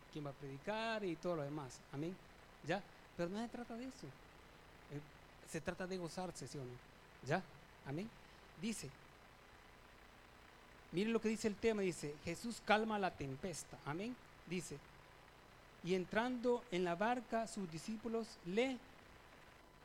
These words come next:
le siguieron. Veinticuatro, que ahí lo vamos a detener. Veinticuatro, y, eh, y a-, he aquí que se levantó en el mar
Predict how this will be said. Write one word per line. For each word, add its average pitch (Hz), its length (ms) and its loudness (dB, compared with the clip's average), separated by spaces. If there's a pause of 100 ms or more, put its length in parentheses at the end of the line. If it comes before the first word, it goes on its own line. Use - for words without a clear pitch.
le 180 160 8
siguieron. 165 460 2 (680)
Veinticuatro, 165 680 -2
que - 60 -2
ahí 165 140 4
lo 185 80 0
vamos 196 180 2
a 208 60 2
detener. 208 360 2 (2500)
Veinticuatro, 180 480 6
y, 208 80 0 (180)
eh, 202 300 8 (500)
y 180 200 8
a-, 180 160 6 (220)
he 254 180 8
aquí 254 420 6 (260)
que 185 120 6
se - 120 2
levantó 170 680 6 (400)
en 165 160 8
el 160 140 4
mar 226 300 4